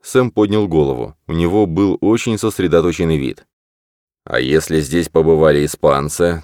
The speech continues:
то прощай надежда обнаружить захоронение нетронутым. Можно лишь уповать на то, что конкистадоры оставили какие-нибудь пустячки, чтобы мы могли подтвердить теорию профессора».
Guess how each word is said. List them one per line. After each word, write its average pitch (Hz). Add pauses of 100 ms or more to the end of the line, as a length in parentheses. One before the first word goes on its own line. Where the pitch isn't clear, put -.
то 90
прощай 104
надежда 101
обнаружить 104
захоронение 101
нетронутым. 92 (180)
Можно 76
лишь 76
уповать 80
на 80
то, 92
что 85
конкистадоры 87
оставили 85
какие-нибудь 85
пустячки, 90
чтобы 80
мы 87
могли 78
подтвердить 80
теорию 71
профессора». 73